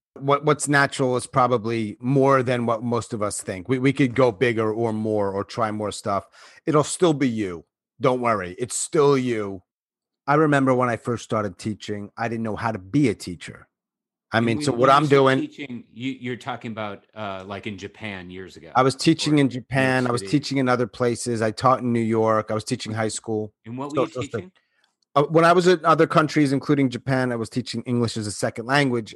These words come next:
Speaker 1: In New York, I was teaching social studies. My
Speaker 2: Okay.
Speaker 1: point is, when I started teaching, even though I was in my, I was getting a master's and blah, and I had taught a little bit before, but I started teaching high school. But even if we go back to Japan, which is my first teaching gig,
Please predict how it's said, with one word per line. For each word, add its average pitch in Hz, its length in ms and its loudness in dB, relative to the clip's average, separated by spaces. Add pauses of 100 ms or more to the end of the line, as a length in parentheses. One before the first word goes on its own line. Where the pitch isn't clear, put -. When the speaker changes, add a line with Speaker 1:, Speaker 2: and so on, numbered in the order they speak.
(120)
Speaker 1:
In 120 100 -6
New 123 80 -2
York, 165 320 4
I 127 60 -2
was 117 120 -6
teaching 127 360 -8
social 110 400 -6
studies. 101 360 -8 (560)
My 233 140 4
Speaker 2:
Okay. - 120 -10
Speaker 1:
point 247 320 -2
is, 165 240 0
when 208 160 -8
I 320 60 -4
started 370 320 0
teaching, 311 360 2
even 220 140 -4
though 262 120 2
I 247 100 4
was 233 200 0
in 214 160 0
my, 196 180 0
I 185 40 -2
was 170 140 -6
getting 190 220 -8
a 175 40 -6
master's 135 800 0
and 98 140 -8
blah, 117 220 -2
and 127 100 0
I 127 60 2
had 117 160 -4
taught 135 280 0
a 143 40 0
little 139 220 2
bit 131 160 -2
before, 170 320 0
but 131 180 -2 (200)
I 135 120 -2
started 190 240 -2
teaching 151 260 -6
high 135 160 -4
school. 208 300 2
But 220 180 0
even 233 220 0
if 220 80 0
we 220 80 2
go 202 120 2
back 175 240 4
to 160 80 -8
Japan, 151 380 -2
which 131 140 -6
is 123 80 -14
my 117 100 -4
first 139 260 -2
teaching 156 300 -6
gig, 107 240 -6